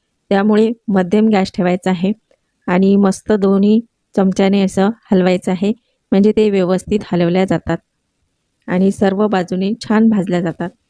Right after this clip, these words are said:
म्हणून अशा पद्धतीने हे पोहे भाजून घ्यायचे आहे. पोहे आता आपले छान भाजल्या गेलेले आहेत आणि कडक झालेले आहेत. तर हे पोहे आपल्याला दुसऱ्या परातीमध्ये काढून घ्यायचे आहेत. तर आपण हे पोहे काढून घेऊयात.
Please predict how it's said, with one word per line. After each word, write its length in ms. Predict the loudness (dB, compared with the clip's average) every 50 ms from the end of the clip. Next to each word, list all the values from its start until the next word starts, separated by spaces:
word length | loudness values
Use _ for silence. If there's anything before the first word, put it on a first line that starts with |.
| _ _ _ _ _ _ _ _ _ _ _ _ _ _ _ _ _ _ _ _ _ _ -4
म्हणून 260 | -2 0 2 0 0 0
अशा 240 | -2 -4 -2 -2 -2
पद्धतीने 540 | -2 -2 -4 -2 -2 -4 -2 -2 -2 -2 0
हे 160 | 0 0 0
पोहे 340 | 0 0 -2 0 0 0 0
भाजून 380 | 2 0 0 0 0 -2 -2
घ्यायचे 340 | -2 -2 -2 -2 -2 -4 -4
आहे. 220 | -4 -2 -2 -4 -4 -4 _ _ _ _ _ _ _ _ _ _ _ _ _ _ _ _ _ _ _ _ -2
पोहे 220 | 0 2 2 2
आता 220 | 0 -2 -2 -2 -4
आपले 320 | -4 -4 -2 -2 -2 -2 -4 -4
छान 260 | -4 -2 0 0 0 0
भाजल्या 340 | 0 -2 -2 -2 -2 -4 -4
गेलेले 320 | -4 -2 -4 -2 -2 -2
आहेत 240 | -4 -2 -4 -6 -8 -8 _ _ _ _ _ _ _ _
आणि 360 | -2 0 2 2 2 2 0 0 -4 _ -4
कडक 240 | -2 -2 -2 -4 -4
झालेले 340 | -4 -4 -4 -2 -2 -2 -4
आहेत. 240 | -4 -4 -6 -6 -8 -6 _
तर 120 | -2 -2 0
हे 160 | 0 0 0
पोहे 260 | 0 0 2 2 2
आपल्याला 400 | 2 0 -2 -2 -2 -2 -4 -4 -8 -12 _ _ _ _ _ _ _ -4
दुसऱ्या 380 | -4 -4 -2 -2 -2 -2 -2 -4 -8 _ _ _ _
परातीमध्ये 560 | -2 -2 -2 -2 -4 -4 -6 -6 -4 -4 -6 -6 -4
काढून 260 | -4 -2 -2 -2 -2 -2
घ्यायचे 340 | -2 -2 -2 -2 -4 -4
आहेत. 260 | -6 -4 -2 -4 -4 -4 -6 _ _ _ _ _ _ _ _
तर 80 | -2 -2
आपण 260 | -2 -2 -4 -4 -2
हे 100 | -2 -2
पोहे 340 | -4 -4 -6 -4 -4 -4 -6
काढून 360 | -4 -4 -2 -2 -2 -2 -2
घेऊयात. 320 | -2 0 0 0 0 0